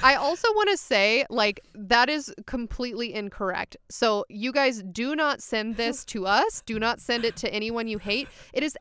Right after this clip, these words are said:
Speaker 1: absolutely discoverable in a court of law. Like, if, <laughs> if you
Speaker 2: Right.
Speaker 1: have an
Speaker 2: It's
Speaker 1: attorney,
Speaker 2: very easy.
Speaker 1: like, if somebody sends you a chicken foot and you know that somebody, like,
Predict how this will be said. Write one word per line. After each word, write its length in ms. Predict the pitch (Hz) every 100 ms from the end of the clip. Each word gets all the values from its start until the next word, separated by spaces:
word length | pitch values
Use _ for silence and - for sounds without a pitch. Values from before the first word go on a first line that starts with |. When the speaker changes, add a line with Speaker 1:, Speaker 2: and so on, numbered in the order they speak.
| -
Speaker 1:
absolutely 840 | 320 349 - 349 285 339 349 302
discoverable 720 | 262 - 269 240 220 208 202
in 80 | 196
a 40 |
court 260 | 190 208 190
of 120 | 180
law. 240 | 185 185 - - - -
Like, 180 | 240 -
if, 220 | 370 254
<laughs> 40 | 285 311
if 120 | 320
you 200 | 277 277 339 381
Speaker 2:
Right. 60 |
Speaker 1:
have 220 | 349 330
an 100 | 330
Speaker 2:
It's 220 | 294 294 -
Speaker 1:
attorney, 320 | 285 311 269
Speaker 2:
very 240 | 190 175
easy. 240 | 175 170 175
Speaker 1:
like, 220 | 180 175
if 160 | 277 277
somebody 640 | - 311 349 359 330 220 _ _ -
sends 360 | - 285 277
you 80 | 269
a 20 |
chicken 320 | 247 269 262 247
foot 260 | 185 - - _ _
and 200 | 226 240
you 180 | 220 277
know 480 | 240 226 277 233 214
that 180 | 214
somebody, 440 | - 240 240 226 226
like, 200 | 190